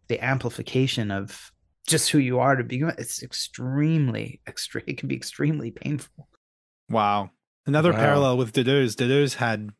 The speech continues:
Speaker 2: very long nails, and people thought it was an eccentricity, but in fact, it's 'cause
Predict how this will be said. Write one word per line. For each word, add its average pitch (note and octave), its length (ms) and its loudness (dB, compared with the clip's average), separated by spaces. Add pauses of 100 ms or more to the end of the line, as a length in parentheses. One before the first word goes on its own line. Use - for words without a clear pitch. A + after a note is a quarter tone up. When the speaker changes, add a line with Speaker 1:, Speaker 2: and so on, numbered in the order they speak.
Speaker 2:
very A#2+ 220 2
long A#2 400 2
nails, B2 520 0
and G#2 140 -10
people A#2+ 240 -6
thought A2+ 240 0
it A2+ 40 0
was A2 220 -2
an A2 140 -4
eccentricity, C3+ 840 2
but C#3+ 140 2
in C3+ 100 2
fact, D3 340 0
it's - 140 0
'cause C3 300 2